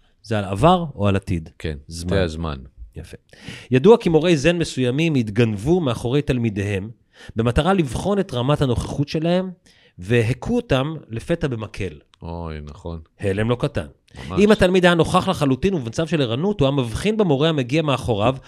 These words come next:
Speaker 1: ועוצר אותו, או זז במקומו. אבל אם הוא ספג מכה, פירוש הדבר שהוא היה שקוע במחשבות.
Speaker 2: Mm.
Speaker 1: כלומר, נעדר, בלתי מודע.
Speaker 2: Mm, נפקד נעדר.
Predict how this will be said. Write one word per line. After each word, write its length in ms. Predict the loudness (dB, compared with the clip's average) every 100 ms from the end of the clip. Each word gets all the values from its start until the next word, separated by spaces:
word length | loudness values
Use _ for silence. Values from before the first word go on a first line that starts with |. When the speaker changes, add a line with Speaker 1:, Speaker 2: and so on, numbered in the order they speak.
| -18 0
Speaker 1:
ועוצר 460 | 4 4 6 4 6
אותו, 440 | 4 2 -2 -2 -4
או 120 | -2
זז 260 | 0 0 -2
במקומו. 520 | -6 -6 -6 -6 -8 _ _ _ -20 -10
אבל 200 | -2 0
אם 80 | 0
הוא 80 | -2
ספג 360 | -4 -6 -4 -4
מכה, 320 | -6 -4 -2
פירוש 280 | 0 0 0
הדבר 320 | -2 -2 -4
שהוא 160 | -2 -4
היה 80 |
שקוע 420 | -4 -6 -4 -2 -2
במחשבות. 800 | -4 -8 -12 -12 -12 -16 _ _ -14
Speaker 2:
Mm. 40 | -10 -2
Speaker 1:
כלומר, 240 | -2 0
נעדר, 540 | 0 -2 -2 -4 -6 -10 -20 _ -12
בלתי 340 | -6 -4 -2
מודע. 300 | -2 -4 -6 -16 _ _ _
Speaker 2:
Mm, 40 | -14 -12 -10 -8
נפקד 380 | -8 -2 0 2
נעדר. 420 | 0 0 -2 -4